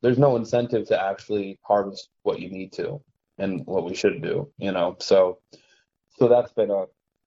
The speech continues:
that's been a whole thing. I've been, I've been working really hard on that, and just, so they, luckily they were gonna try to reach out to some other, you know, above ground watersheds and hopefully have them reach out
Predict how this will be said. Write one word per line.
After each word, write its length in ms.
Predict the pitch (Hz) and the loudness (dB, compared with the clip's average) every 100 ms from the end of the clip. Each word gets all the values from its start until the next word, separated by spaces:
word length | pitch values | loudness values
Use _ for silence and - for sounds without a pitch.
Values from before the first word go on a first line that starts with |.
| _ _ - | _ _ 0
that's 180 | 131 131 | 0 2
been 120 | 127 | 0
a 60 | |
whole 160 | 104 107 | 2 0
thing. 140 | 104 101 | 0 -2
I've 100 | 98 | -2
been, 180 | 98 - | -4 -6
I've 120 | 107 104 | -4 0
been 100 | 107 | 2
working 260 | 101 95 | 0 -2
really 200 | 95 92 | -4 -4
hard 240 | 92 92 92 | 0 0 0
on 140 | 90 | -4
that, 240 | 92 90 90 | -6 -10 -10
and 120 | 92 | -14
just, 280 | 90 95 - | -16 -18 -4
so 260 | - 104 101 - | 0 0 0 0
they, 140 | 110 104 | 0 0
luckily 580 | 107 110 101 101 98 92 | 0 -2 0 -4 -4 -4
they 100 | 98 | -4
were 180 | 98 95 | -4 -4
gonna 200 | 92 92 | -8 -6
try 180 | - | -6
to 80 | 87 | -4
reach 220 | 92 90 87 | -4 -4 -4
out 200 | 85 - | -4 -6
to 60 | |
some 200 | - 98 | -6 2
other, 380 | 101 98 95 90 _ _ _ _ - | 2 4 2 0 _ _ _ _ -2
you 100 | 101 | 2
know, 280 | 98 87 - _ - | 4 2 -2 _ 0
above 400 | 101 107 107 104 | 2 4 4 0
ground 320 | 110 98 101 | -4 -4 -4
watersheds 640 | 98 98 98 98 98 90 95 | -4 -4 -4 -8 -8 -8 -8
and 80 | |
hopefully 340 | 98 101 - 98 | -2 -2 -2 -6
have 180 | 98 95 | -4 -4
them 180 | 98 98 | -6 -8
reach 220 | 95 - | -10 -4
out 260 | 95 95 92 | -2 0 -2